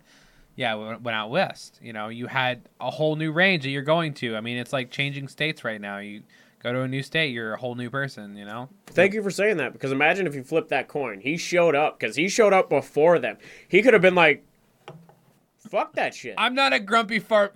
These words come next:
Speaker 1: uh, frontier. Go fuck yourself. I'm a
Speaker 2: He,
Speaker 1: happy
Speaker 2: he could have
Speaker 1: guy."
Speaker 2: been like, "I don't have a wife or kids."
Speaker 1: "No wife, no kids. I got smiles all day."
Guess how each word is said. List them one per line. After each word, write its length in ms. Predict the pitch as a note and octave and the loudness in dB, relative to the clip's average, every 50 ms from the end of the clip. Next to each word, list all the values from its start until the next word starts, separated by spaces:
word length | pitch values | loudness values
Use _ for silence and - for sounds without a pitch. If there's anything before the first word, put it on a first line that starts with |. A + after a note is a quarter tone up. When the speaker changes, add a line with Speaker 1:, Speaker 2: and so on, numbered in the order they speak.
| F3 - | -8 0
Speaker 1:
uh, 260 | A3+ G3+ F#3 F3 D#3+ | 2 4 4 4 2
frontier. 640 | - - G3 F#3+ F3+ E3+ - - F3+ F3+ F#3 G#3 A3+ | 0 -2 -4 -4 -4 -8 -6 -4 -2 0 0 -2 -2
Go 180 | A3 B3 C4+ C4 | 0 0 0 2
fuck 300 | C4 C4+ B3+ C#4+ C#4+ C#4+ | 4 6 6 6 6 4
yourself. 640 | B3+ A3 - - - F3 D3+ C3 B2 A#2 - _ _ | -4 -4 -2 2 2 4 4 4 2 0 -4 _ _
I'm 140 | F#3+ B3+ C#4 | -2 -2 0
a 40 | A#3 | 4
Speaker 2:
He, 60 | G#3+ B3+ | 4 6
Speaker 1:
happy 240 | D4 D4 B3 G#3+ A#3+ | 6 6 4 4 4
Speaker 2:
he 80 | C4 | 2
could 100 | C#4+ C#4 | 4 4
have 180 | D4+ D4 C#4+ - | 4 4 6 8
Speaker 1:
guy." 100 | C4+ C4 | 6 6
Speaker 2:
been 60 | C4 | 6
like, 200 | C4 A#3 G#3 - | 6 4 4 4
"I 120 | D3 D3+ E3+ | 2 0 -2
don't 120 | G3+ G#3+ | -2 -2
have 160 | F#3 F3 D#3 | -4 -4 -4
a 40 | C#3+ C#3 | -2 -2
wife 260 | C#3+ C#3+ C#3 C3 C#3+ | -2 -4 -4 -6 -8
or 60 | C3 | -16
kids." 400 | - - C3+ B2+ C#3 D#3+ - - | -10 -8 -6 -6 -6 -8 -10 -8
Speaker 1:
"No 220 | A#2+ C3+ D#3 F#3+ | -2 0 2 2
wife, 360 | A#3 A#3 A3 A#3 C4 D4 D4 C#4 | 2 4 6 6 6 4 4 4
no 200 | B3+ C#4+ D#4+ C#4 | 4 4 4 4
kids. 380 | - B3+ C#4+ D4+ D#4+ D4 B3+ | 0 0 2 2 2 0 0
I 140 | C#4 C#4+ - | -4 -4 0
got 220 | C#4+ D4+ D4 C#4+ | 0 0 0 0
smiles 460 | - A3+ A3+ B3 D#4 D#4+ E4+ E4 E4 E4 | -4 -4 0 0 4 6 6 4 4 4
all 220 | D#4+ E4+ F4+ F4+ | 4 4 4 4
day." 460 | F4+ E4 C4+ B3 F3 D3+ - - - | 6 4 4 4 0 -2 -4 -6 -6